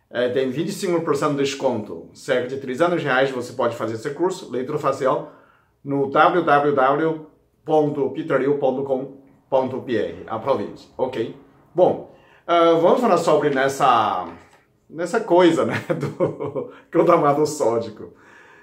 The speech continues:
É, realçador do sabor. A história veio em mil novecentos e sete. Um professor japonês chamado Ikeda,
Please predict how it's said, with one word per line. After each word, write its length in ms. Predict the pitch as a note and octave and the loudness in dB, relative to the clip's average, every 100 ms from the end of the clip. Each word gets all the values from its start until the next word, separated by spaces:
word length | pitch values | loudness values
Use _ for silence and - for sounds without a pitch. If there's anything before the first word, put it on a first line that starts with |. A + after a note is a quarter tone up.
| _ | _
É, 400 | - C#3 C#3+ - - | -2 2 2 0 -2
realçador 680 | G#3+ G#3+ G3+ G3 D#3+ F#3 | 4 6 6 4 2 2
do 80 | F#3+ | 2
sabor. 680 | E3+ - E3+ G#2 G#2 G#2 - - _ _ - | 0 2 0 2 -2 -2 -6 -20 _ _ -2
A 100 | C#3+ | 0
história 440 | C#3 A3 A3 F#3 | 2 4 4 4
veio 560 | C#3+ D3+ E3+ G3 D#3 B2+ | 2 0 2 4 2 0
em 40 | |
mil 200 | D#3 F3 | 0 0
novecentos 600 | D#3 D3 D#3+ C#3+ C3+ - B2 G#2+ | 0 -2 -2 -4 -6 -8 -8 -8
e 460 | B2 A#2+ A2 G#2+ | -6 -4 -4 -4
sete. 840 | G#2+ - D#3 D3+ C#3 - G2 - _ _ _ _ _ - | -8 -2 2 2 2 -4 -12 -16 _ _ _ _ _ -2
Um 160 | F#3 | 0
professor 400 | G3+ F3 D3 D#3 | 2 0 0 0
japonês 380 | C#3+ C#3+ C#3+ C#3+ | 0 0 -2 -4
chamado 280 | C#3 B2+ B2+ | -4 -4 -4
Ikeda, 720 | A#2 - E3 E3 - - - | -6 0 2 2 -2 -8 -8